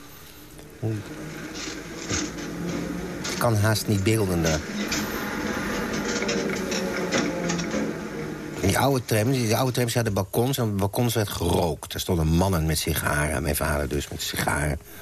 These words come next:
In de oude kronkels van Camille God lees je ook nog wel mannen die op het achterbalkon staan te roken. En, eh, met een conducteur stond ook veelal op dat achterbalkon... dan te communiceren met, eh, klanten. Dat was dan een soort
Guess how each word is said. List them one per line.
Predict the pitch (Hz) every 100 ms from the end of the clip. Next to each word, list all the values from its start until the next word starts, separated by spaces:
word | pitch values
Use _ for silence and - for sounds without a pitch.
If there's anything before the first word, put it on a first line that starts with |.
| - - - - - - -
In | -
de | 85
oude | - 101 104 95
kronkels | - 110 117 110 92
van | 95
Camille | 87 87 85
God | 80 -
lees | 82
je | 80
ook | 80
nog | 85
wel | 80
mannen | 80 85 82
die | 80
op | 76
het | 82
achterbalkon | 85 85 82 80 - 85
staan | - 85
te | 78
roken. | 80 85 87 78 78 76 - - - - - - - - - - - - -
En, | - 90 85 85 82
eh, |
met | 82 101
een | 98
conducteur | 95 98 90 - 127
stond | 107 - 107 -
ook | 107 -
veelal | 117 101 92 87
op | 87 82
dat | 87
achterbalkon... | - - - 90 - 98
dan | 95 92
te | -
communiceren | 104 98 95 - 104 98 92
met, | 90 85 -
eh, | 95 85
klanten. | 101 85 80
Dat | 82
was | 90
dan | 92 92
een |
soort | 82 92 87